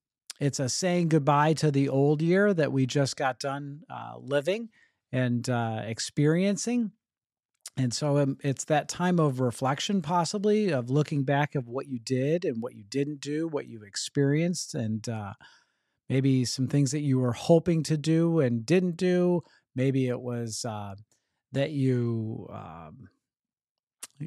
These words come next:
you know, had, uh, got a new job. Maybe, uh, you went on a vacation. Maybe,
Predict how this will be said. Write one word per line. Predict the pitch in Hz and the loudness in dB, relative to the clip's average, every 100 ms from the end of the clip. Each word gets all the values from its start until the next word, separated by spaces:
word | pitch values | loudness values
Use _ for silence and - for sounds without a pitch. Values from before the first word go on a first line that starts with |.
| - 110 - | -12 -12 -6
you | 131 | -4
know, | 120 | -2
had, | 113 131 156 156 | -2 2 4 4
uh, | 151 143 135 | 2 0 -2
got | - 170 170 | 0 2 4
a | |
new | 202 208 | 6 4
job. | 247 269 165 131 127 | 6 8 8 6 4
Maybe, | 139 139 139 135 | 2 4 4 4
uh, | 135 | 2
you | 131 127 123 | 0 0 0
went | 127 170 | 0 0
on | 185 | 0
a | 185 | 0
vacation. | 190 156 147 131 - 113 | 0 0 0 0 -2 -2
Maybe, | 151 180 175 | 0 2 2